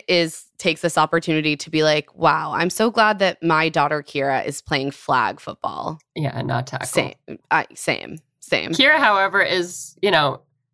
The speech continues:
Speaker 2: struggling with being the only girl on a boys' team, and apparently she tackled one of the boys out of a moment of frustration.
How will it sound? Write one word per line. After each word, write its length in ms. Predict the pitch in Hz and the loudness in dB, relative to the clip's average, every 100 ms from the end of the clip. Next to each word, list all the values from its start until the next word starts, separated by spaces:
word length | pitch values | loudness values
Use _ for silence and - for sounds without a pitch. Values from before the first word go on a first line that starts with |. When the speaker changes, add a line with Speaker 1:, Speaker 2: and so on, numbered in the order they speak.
| _ _ | _ _
Speaker 2:
struggling 520 | - - 220 208 202 180 | -4 2 2 4 2 2
with 140 | 175 | 2
being 260 | 190 175 170 | 2 2 2
the 100 | 151 | 2
only 280 | 170 170 | 2 2
girl 240 | 156 165 156 | 2 4 4
on 420 | 139 156 147 143 - | 2 0 0 -4 -4
a 80 | 160 | -4
boys' 400 | 156 165 220 - | 0 2 2 -2
team, 360 | 185 151 147 147 | -2 0 0 -2
and 100 | 151 | -2
apparently 460 | 151 185 156 143 156 | 0 0 0 0 -4
she 200 | 202 180 | -4 -2
tackled 480 | - 170 175 160 | 2 2 2 -4
one 140 | 143 139 | -2 -2
of 80 | 139 | -4
the 60 | |
boys 460 | 135 135 139 139 135 135 | -4 -4 -2 -6 -4 -2
out 140 | 139 | 0
of 180 | 131 131 _ _ - | -2 -6 _ _ -4
a 80 | 170 | 2
moment 380 | 160 165 160 | 2 4 2
of 120 | 151 131 | 0 0
frustration. 1040 | - 135 - - 160 175 - 143 139 | -2 -2 -4 -2 -2 -2 -4 -6 -6